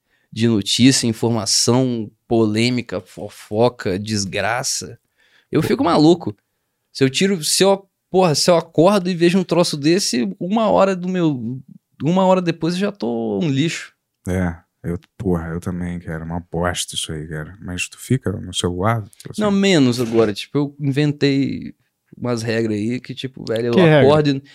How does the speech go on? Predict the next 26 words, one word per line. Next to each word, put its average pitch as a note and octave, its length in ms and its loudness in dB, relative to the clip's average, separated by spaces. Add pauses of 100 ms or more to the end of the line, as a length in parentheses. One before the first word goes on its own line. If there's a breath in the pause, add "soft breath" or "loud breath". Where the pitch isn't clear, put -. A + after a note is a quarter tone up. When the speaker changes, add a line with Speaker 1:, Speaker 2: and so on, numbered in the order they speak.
(140 soft breath)
Speaker 1:
eu D3 80 4
acordo E3+ 420 4
e - 20 2
não E3 260 2
olho C#3 200 4
porra D3 300 0
nenhuma, B2 480 -2
Speaker 3:
Aham. A#2+ 140 4
Speaker 1:
sacou? A2+ 480 0 (420)
Eu B2+ 400 4
não C#3 120 4
vejo D#3 220 2
porra F3 260 2
nenhuma. A#2+ 300 0
Eu A2+ 80 -2
acordo, D3+ 640 0
vou C#3 120 -4
fazer C3 220 -4
minhas C3+ 180 -2
paradas, B2+ 680 4
sacou? A#2+ 500 -4 (420)
Vou C3 160 4
trabalhar, B2+ 800 4 (240)
trabalho, B2 720 4
sacou? A#2+ 480 2 (160)
Bicho, A#2+ 520 0